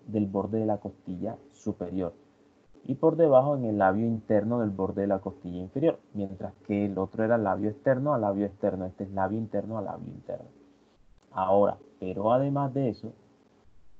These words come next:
eh, empiezan, miren que ellos empiezan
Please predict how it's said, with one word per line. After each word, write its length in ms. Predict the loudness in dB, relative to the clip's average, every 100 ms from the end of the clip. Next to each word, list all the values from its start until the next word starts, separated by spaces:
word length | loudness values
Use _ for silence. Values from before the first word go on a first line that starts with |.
| -18 -18 -20 -20 -20 -20 _ _ _ _ _
eh, 280 | -8 -6 -8 -4
empiezan, 760 | -4 -2 2 2 2 -2 -4 -6 -6
miren 260 | -4 -2 -2
que 100 | -2
ellos 220 | -2 -4
empiezan 560 | -6 -2 -2 -4 -10